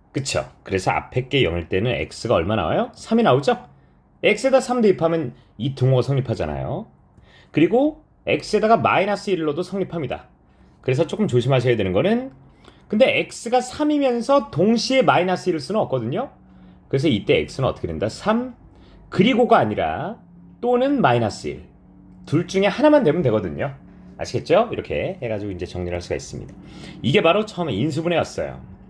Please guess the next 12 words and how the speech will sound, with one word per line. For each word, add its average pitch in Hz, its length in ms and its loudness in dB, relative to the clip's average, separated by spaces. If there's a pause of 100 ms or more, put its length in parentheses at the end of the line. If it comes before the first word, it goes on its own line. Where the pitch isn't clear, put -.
(560)
자, 180 160 4
두 202 100 -2
번째는 269 360 2
완전 220 400 0
제곱식입니다. 110 640 -10
완전 143 380 -6
제곱식. - 540 -8
그치? - 340 -14 (800)
얘, 233 180 4
여기도 202 220 6
이, 139 140 4
마찬가지로 127 840 -4